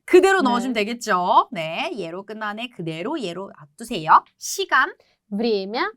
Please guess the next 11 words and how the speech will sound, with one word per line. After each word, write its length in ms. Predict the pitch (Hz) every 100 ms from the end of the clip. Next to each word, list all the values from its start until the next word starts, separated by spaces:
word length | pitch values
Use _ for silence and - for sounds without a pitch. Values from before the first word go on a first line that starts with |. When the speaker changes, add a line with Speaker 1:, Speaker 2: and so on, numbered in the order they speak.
| _ _
Speaker 2:
времени. 680 | 220 269 269 233 202 170 143 _
Speaker 1:
네, 240 | 165 143 - -
мя로 420 | 202 233 349 370
끝나는 460 | 359 359 359 349 339
단어는 840 | 269 247 277 277 180 208 320 403
네 180 | 180 160
글자 340 | 185 269 - 214
있죠? 380 | 170 - 330 -
메니라고 1400 | 160 160 185 190 190 185 175 185 285 339 269 165 151 151 170
바꿔주기로 640 | 156 _ 196 190 160 185
했어요. 320 | 208 - -